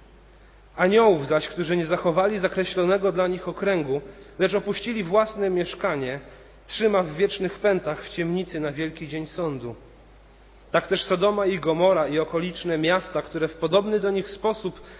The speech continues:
oddały się rozpuście i przeciwnemu naturze pożądaniu cudzego ciała,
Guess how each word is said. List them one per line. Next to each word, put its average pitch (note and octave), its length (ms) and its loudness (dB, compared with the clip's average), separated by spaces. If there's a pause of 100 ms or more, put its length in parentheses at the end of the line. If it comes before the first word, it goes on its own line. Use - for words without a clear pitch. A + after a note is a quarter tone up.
(120)
oddały F#3+ 440 4
się F#3 160 -2
rozpuście F3 640 -4
i D3+ 60 -4
przeciwnemu F3+ 640 -2
naturze F3 380 -2
pożądaniu E3 640 0
cudzego D3+ 420 -4
ciała, C#3+ 460 -4